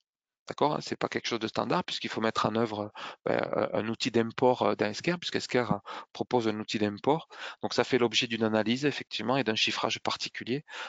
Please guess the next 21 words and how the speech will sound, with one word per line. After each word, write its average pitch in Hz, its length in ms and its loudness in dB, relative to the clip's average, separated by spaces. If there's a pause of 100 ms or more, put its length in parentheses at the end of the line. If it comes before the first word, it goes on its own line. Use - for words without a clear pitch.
(140)
euh, - 120 0
pour - 140 -10
traiter - 280 0
ces, 110 400 6
euh, 104 540 2 (280)
éléments, 110 500 2 (360)
euh, - 260 0
d'importation. - 680 0 (680)
Euh, - 180 0
la - 160 4
question 123 300 0
est 113 40 2
de 113 60 2
savoir 110 320 2
aussi 113 240 -2
si - 160 -6
l'objet, 110 380 4
si - 160 -4
l'outil 113 260 -6
métier, 127 460 4
euh, 110 140 6